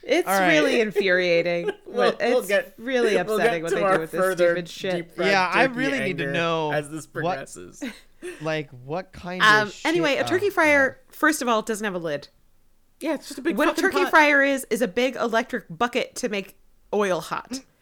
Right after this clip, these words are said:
Speaker 1: And it has an
Speaker 3: <laughs>
Speaker 1: open lid. And the,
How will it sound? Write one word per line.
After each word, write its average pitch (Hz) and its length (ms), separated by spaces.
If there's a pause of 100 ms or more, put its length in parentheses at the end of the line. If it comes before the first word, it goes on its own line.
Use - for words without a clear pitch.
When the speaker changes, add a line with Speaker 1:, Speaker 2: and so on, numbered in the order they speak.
(240)
Speaker 1:
And 190 100
it - 100
has 220 240
an 220 140
Speaker 3:
<laughs> - 40
Speaker 1:
open 262 360
lid. 220 320 (1700)
And 233 160
the, 226 140